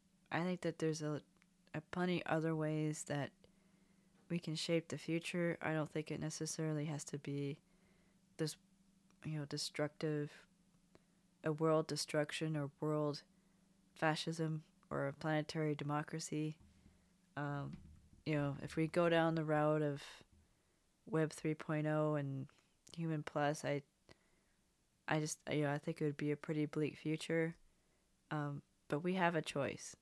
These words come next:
and we can choose something else. And that's what, um, that's why I, I, I read this book, because it's important for me to understand their ideology so that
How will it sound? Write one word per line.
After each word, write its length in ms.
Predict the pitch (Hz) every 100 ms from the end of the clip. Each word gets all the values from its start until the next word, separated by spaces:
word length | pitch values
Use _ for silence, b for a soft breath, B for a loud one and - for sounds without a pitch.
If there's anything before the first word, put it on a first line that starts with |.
| _
and 260 | 143 143 143
we 140 | 151
can 400 | - 151 151 139 -
choose 280 | - 170
something 340 | - 156 151 135
else. 360 | 117 147 - - _ -
And 160 | 135 143
that's 220 | 143 -
what, 240 | 151 147 - b b b b b b b _
um, 380 | - 151 147 143 - -
that's 280 | 170 175 -
why 260 | 165 156 151 -
I, 60 | 151
I, 100 | 143 - _ -
I 40 |
read 240 | 147 196 214
this 180 | 185 -
book, 280 | 165 160 -
because 380 | 151 - 151 151
it's 340 | 143 - - _ _ _
important 360 | - 165 170 160
for 120 | -
me 140 | 208 220
to 120 | 196
understand 640 | 180 175 - 160 151 147 -
their 340 | 170 196 196 b b b b b b b -
ideology 840 | 160 156 156 151 151 165 156 151
so 240 | 147 - 147
that 300 | 147 143